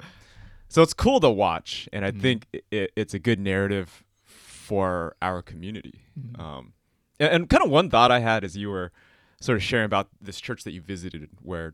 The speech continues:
Speaker 1: the, kinda the motto was, "Small groups are the lifeblood of our church."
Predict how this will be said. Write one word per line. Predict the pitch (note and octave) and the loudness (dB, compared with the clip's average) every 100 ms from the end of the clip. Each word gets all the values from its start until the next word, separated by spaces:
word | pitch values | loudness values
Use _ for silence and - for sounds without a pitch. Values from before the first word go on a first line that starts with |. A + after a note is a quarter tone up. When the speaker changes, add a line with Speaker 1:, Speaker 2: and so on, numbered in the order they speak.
| _ | _
Speaker 1:
the, | - - _ _ _ _ | -12 -12 _ _ _ _
kinda | C#3+ A2+ | -4 -2
the | F#2+ | -2
motto | F2+ F#2+ F2+ | -4 -4 -4
was, | F2 F2 _ _ G2+ _ - | -8 -10 _ _ -20 _ -16
"Small | - G#2+ A#2 | -4 0 0
groups | A2+ - | -4 -8
are | F#2 | -10
the | |
lifeblood | E2+ C#2 F2 - E2+ E2 | -10 -10 -12 -8 -8 -6
of | |
our | A1 | -10
church." | - - F#2 - | -14 -6 -6 -6